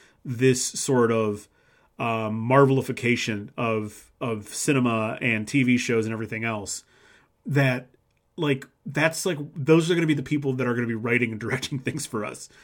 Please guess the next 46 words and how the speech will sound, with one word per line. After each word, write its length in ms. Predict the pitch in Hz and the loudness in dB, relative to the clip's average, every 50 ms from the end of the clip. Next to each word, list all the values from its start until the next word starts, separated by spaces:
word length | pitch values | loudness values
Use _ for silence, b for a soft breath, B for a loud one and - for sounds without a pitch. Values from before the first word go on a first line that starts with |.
| B B B B B - | B B B B B -2
in 100 | 151 139 | 0 2
the 80 | 127 113 | 0 0
future. 540 | - 123 123 120 - 127 110 104 131 - b b b b b b b - | 2 2 2 2 2 -2 -4 -4 -6 -12 b b b b b b b 0
And 160 | 156 143 131 | 2 2 2
it 40 | 123 | 2
just 300 | - 147 139 139 - - | 2 0 -2 -2 -2 -6
fucking 300 | - 160 151 151 160 143 | -2 -2 0 0 2 2
makes 180 | 139 131 131 - | 2 0 0 0
me 80 | 127 | -2
worried 480 | 113 123 156 208 156 110 101 98 98 - - | 0 2 4 4 4 2 0 -4 -8 -10 -4
that 380 | 135 127 117 113 110 - - b b b b b b b b b _ _ _ _ - | -2 0 2 0 0 -2 -8 b b b b b b b b b _ _ _ _ -10
we're 240 | - 143 135 151 156 | -4 2 4 4 6
gonna 180 | 143 175 151 135 | 6 4 2 0
see 240 | - - 156 147 | 0 2 2 4
more 380 | 135 127 127 127 127 135 139 135 | 4 4 2 2 2 4 4 4
of 180 | 123 113 110 131 | 2 0 -4 -10
the, 140 | 113 - - - | -12 -8 -2 2
like, 260 | 143 135 127 - b b b b b 135 | 2 2 2 0 b b b b b 2
that's 280 | 131 156 165 160 - | 4 4 4 4 4
gonna 160 | - 175 160 | 4 4 4
be 120 | 143 143 143 | 6 6 6
their 220 | 135 139 135 127 | 6 6 4 4
sort 180 | 131 - 135 123 | 2 0 -2 -2
of 80 | 110 | -2
default 440 | 104 123 - - 131 123 117 110 - | -4 -8 -6 -2 -2 -2 -2 -2 -2
go-to. 640 | - 117 110 104 - - 120 113 113 131 - - _ _ - | -2 -2 -2 -2 -2 -2 -2 -2 -2 -6 -10 -16 _ _ 0
And 200 | 147 135 131 127 | 0 2 2 4
there's 200 | 151 156 139 135 | 2 4 4 4
never 240 | 143 156 156 151 151 | 4 4 4 4 2
gonna 180 | 151 151 151 | 2 2 2
be 80 | 143 147 | 2 2
another 200 | 135 127 131 123 | 2 2 0 -2
story 480 | 127 - 143 131 127 123 123 120 113 b b b b b b b b | -2 0 2 2 2 2 2 0 -2 b b b b b b b b
written 360 | - 117 147 160 151 143 147 | -2 0 2 2 2 0 0
ever 240 | - 131 127 135 135 | 0 0 2 4 4
again 480 | 135 127 127 123 117 117 110 104 101 - b b b b - | 4 6 6 4 4 4 0 -2 -6 -10 b b b b -4
that 100 | 123 123 | -2 0
doesn't 220 | 147 139 139 143 | 0 2 2 2
have 180 | 131 135 127 - | 2 2 0 0
some 200 | - 139 135 127 | 0 -2 0 0
kind 160 | 135 127 127 | 0 -2 -2
of 100 | 113 110 | -2 0
goddamn 520 | 135 120 127 123 120 131 123 117 117 123 | 0 0 2 2 2 2 2 2 0 -4
backdoor 420 | 120 - 123 120 - - 139 127 123 | -2 -2 -2 -2 0 0 0 0 0
connection 500 | - 120 120 117 113 - - 123 113 123 | 0 -4 -4 -4 -4 -4 -4 -4 -4 -4
or 400 | - 127 120 117 113 110 107 | -2 -2 0 0 0 -2 -4